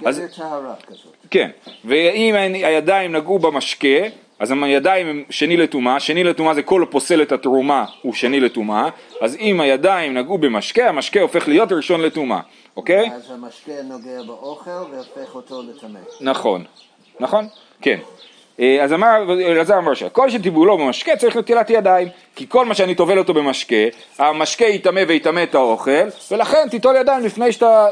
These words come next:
Speaker 1: אה, זה." לכן, לכאורה, אנחנו נוהגים לשטוף תפוח עץ לפני שאוכלים אותו, אז לכאורה צריך ליטול ידיים קודם.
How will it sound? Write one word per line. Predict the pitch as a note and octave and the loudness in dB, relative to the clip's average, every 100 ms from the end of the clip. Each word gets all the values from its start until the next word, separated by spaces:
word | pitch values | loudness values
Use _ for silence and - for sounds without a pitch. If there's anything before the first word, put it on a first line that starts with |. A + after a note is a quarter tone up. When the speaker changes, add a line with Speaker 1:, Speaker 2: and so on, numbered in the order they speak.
| F#3+ | 2
Speaker 1:
אה, | F#3 F3+ F3 | 2 4 2
זה." | D#3 D#3 D#3 - _ - | 2 0 0 -12 _ -4
לכן, | C#3 A3+ G3 F3+ | 2 2 2 -2
לכאורה, | F3+ E3+ E3+ C#3+ B2+ D3+ - | 0 2 4 4 4 2 0
אנחנו | C#3 F3+ E3 | 0 0 0
נוהגים | D3 C#3 C3+ D#3+ C3 | -2 0 2 2 2
לשטוף | B2 - G#3 | -2 0 0
תפוח | - - E3+ C#3+ | 0 0 2 2
עץ | D3 C#3 | 0 0
לפני | C3 D#3 | -4 -2
שאוכלים | C3+ A2 A2 G#2 | -2 -2 -2 -4
אותו, | G#2 A2 A#2 - _ | -2 -2 -2 -8 _
אז | G#2 C3+ | -4 -2
לכאורה | D3 G#3+ D4 | 0 2 2
צריך | - A#3+ | 2 2
ליטול | A#3 B3 B3 | 2 4 4
ידיים | B3 C#4+ C4+ | 4 2 2
קודם. | G#3+ A3 F#3+ | 0 0 0